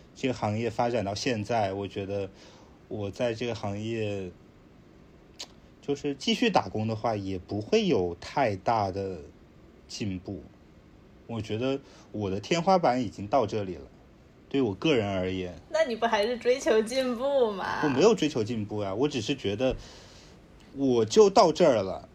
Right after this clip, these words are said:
Speaker 1: 我不管换多少公司，不管这个公司有多好，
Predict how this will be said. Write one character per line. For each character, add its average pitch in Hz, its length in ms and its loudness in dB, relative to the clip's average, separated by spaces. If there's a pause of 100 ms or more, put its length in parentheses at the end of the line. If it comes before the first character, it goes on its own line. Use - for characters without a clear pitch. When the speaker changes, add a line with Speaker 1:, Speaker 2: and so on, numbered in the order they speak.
(120)
Speaker 1:
我 127 160 -4
不 175 160 -2
管 120 280 2
换 147 240 4
多 156 140 4
少 123 80 6
公 117 220 -4
司， 123 360 -6 (140)
不 160 80 -2
管 139 160 4
这 127 80 0
个 131 60 2
公 139 180 -2
司 - 100 -6
有 117 120 2
多 123 180 0
好， 98 320 -4